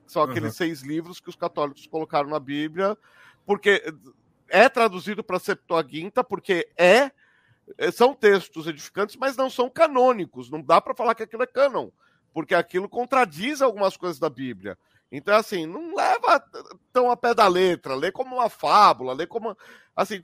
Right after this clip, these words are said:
Speaker 1: eu sempre falo, "Ah, você não acha bonito o livro lá do Benihim?"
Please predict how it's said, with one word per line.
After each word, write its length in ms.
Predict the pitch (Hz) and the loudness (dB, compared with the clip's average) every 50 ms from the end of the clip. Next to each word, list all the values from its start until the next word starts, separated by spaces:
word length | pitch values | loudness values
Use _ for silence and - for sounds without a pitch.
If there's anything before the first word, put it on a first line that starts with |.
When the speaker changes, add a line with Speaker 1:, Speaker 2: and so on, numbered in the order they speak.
| - - | -10 -6
Speaker 1:
eu 140 | - 202 | -4 -4
sempre 240 | 190 - 254 269 - | -2 -2 -6 -6 -4
falo, 280 | - 214 170 151 147 160 | 0 4 4 4 4 4
"Ah, 180 | 196 196 175 180 | 2 2 2 0
você 120 | - 262 | -2 -6
não 120 | 240 254 269 | -4 0 2
acha 260 | 254 247 - - 220 | 0 0 0 -2 -6
bonito 400 | 165 190 185 220 233 - - 170 | -6 -6 -10 -10 -10 -12 -12 -10
o 80 | 170 | -8
livro 240 | 175 180 151 156 156 | -8 -8 -8 -6 0
lá 140 | 160 165 170 | 2 2 2
do 120 | 151 143 | 2 0
Benihim?" 560 | 135 127 147 135 135 135 151 208 202 165 123 | -6 -6 -6 -6 -6 -6 -6 -6 -8 -8 -10